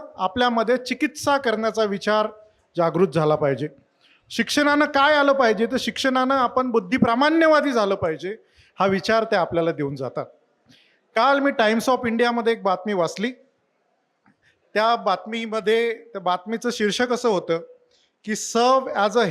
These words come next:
heavens for knowledge seeker", म्हणजे शिक्षण घेणाऱ्यासाठीचा स्वर्ग. आणि बातमीचा मथडा आणि बातमी काय दिलेली,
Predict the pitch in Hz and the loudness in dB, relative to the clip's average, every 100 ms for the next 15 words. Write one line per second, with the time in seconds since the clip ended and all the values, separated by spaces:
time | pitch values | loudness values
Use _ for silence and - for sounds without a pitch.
0 | 151 196 233 233 - 220 202 160 165 196 | 2 2 2 0 0 0 0 0 0 0
1 | - 156 190 170 - - - 160 185 208 | -4 -4 0 0 -2 -16 -10 -6 0 2
2 | 226 247 - - - _ _ _ _ _ | 2 0 -8 -20 -20 _ _ _ _ _
3 | - - 226 - 277 294 226 208 226 233 | -8 -2 -2 0 0 0 0 0 2 2
4 | 220 214 220 220 226 226 240 - - 185 | 0 -2 -2 -4 0 0 -2 -4 0 0
5 | 180 202 147 - _ _ _ _ _ _ | 2 0 0 -10 _ _ _ _ _ _
6 | _ _ _ _ _ 170 208 190 196 220 | _ _ _ _ _ -8 -2 0 0 -2
7 | 240 247 220 214 233 233 226 226 196 185 | -2 0 0 0 2 2 2 0 -2 -2
8 | 214 208 208 208 202 165 143 | -4 -2 0 0 -2 -4 -4